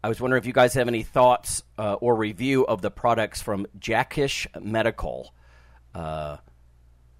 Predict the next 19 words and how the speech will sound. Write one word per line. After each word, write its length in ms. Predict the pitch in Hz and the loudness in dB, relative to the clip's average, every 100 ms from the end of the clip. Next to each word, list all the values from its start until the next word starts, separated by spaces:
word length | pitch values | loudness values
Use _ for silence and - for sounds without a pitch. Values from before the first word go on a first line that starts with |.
| _ _ - | _ _ -8
I've 160 | 107 | -6
heard, 640 | - - 143 147 143 135 - | -6 0 6 8 6 4 -4
uh, 300 | 113 110 104 | -2 0 0
this 160 | 101 113 | -2 -2
guy 240 | 131 117 | 4 6
on 140 | 117 107 | 6 4
another 200 | 110 104 | 2 0
podcast. 640 | - 135 113 139 123 117 | 6 6 6 2 4 4
He 60 | 117 | 0
made 160 | 110 104 | -4 -4
some 80 | 98 | -6
pretty 220 | - 113 | -4 -4
extreme 340 | 98 - 110 | -4 -4 -4
claims 480 | 98 - 196 196 135 | -4 2 4 4 4
about 240 | 123 107 - | 2 2 0
the 80 | |
product. 600 | 98 139 123 113 107 - - - _ _ _ - - | 0 6 6 6 4 0 -14 -14 _ _ _ -20 -6
Thanks, 320 | 127 117 98 | 0 0 0
Gary. 480 | 104 107 104 82 55 | -6 -2 -2 -2 -8